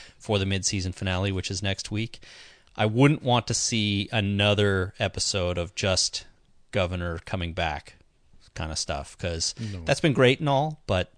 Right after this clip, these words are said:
Speaker 1: two episodes was enough.
Speaker 2: Yeah, and the only way we could, uh, have another governor-centric episode was to,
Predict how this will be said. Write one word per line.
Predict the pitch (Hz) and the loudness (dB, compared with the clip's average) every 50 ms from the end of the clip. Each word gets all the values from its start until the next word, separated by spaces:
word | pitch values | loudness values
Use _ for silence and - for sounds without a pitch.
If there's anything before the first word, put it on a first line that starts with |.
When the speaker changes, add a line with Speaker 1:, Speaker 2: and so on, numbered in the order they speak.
| - _ _ _ | -20 _ _ _
Speaker 1:
two | - - 135 123 113 | -2 2 4 6 6
episodes | 101 - - - 98 90 90 104 | 4 4 0 -2 -4 -4 -4 -6
was | 87 95 | -8 -8
enough. | 113 107 - - - - - _ _ _ _ _ _ _ _ _ - - - - _ | -8 -10 -12 -12 -16 -20 -20 _ _ _ _ _ _ _ _ _ -20 -20 -20 -14 _
Speaker 2:
Yeah, | - 214 190 123 92 - - - | -2 0 0 0 0 -4 -6 -2
and | - 147 147 147 | -2 0 0 2
the | 147 156 | 2 2
only | 160 160 160 156 | 2 2 0 0
way | 147 143 147 143 147 139 | 2 2 4 4 4 4
we | 135 135 131 | 2 0 0
could, | 123 - 135 123 117 - 127 | 0 -2 -4 -4 -4 -4 -2
uh, | 120 117 113 110 110 110 110 - | 0 0 0 0 0 -2 -4 -6
have | - - 139 131 127 123 | -6 -2 -2 0 0 0
another | 123 113 113 110 110 104 | 0 -2 -2 -2 -4 -2
governor-centric | 101 113 110 107 110 107 107 101 - - - - 113 104 - 107 95 - | 0 0 0 0 0 -2 -4 -4 -6 -6 -6 -6 -6 -6 -8 -8 -6 -6
episode | 107 101 - 107 - - - 98 98 95 95 | -6 -4 -4 -4 -4 -2 -2 -4 -4 -6 -6
was | 98 101 101 95 - | -6 -6 -6 -6 -8
to, | - - - 113 101 95 92 92 92 87 - | -10 -10 -10 -8 -8 -6 -6 -6 -8 -8 -10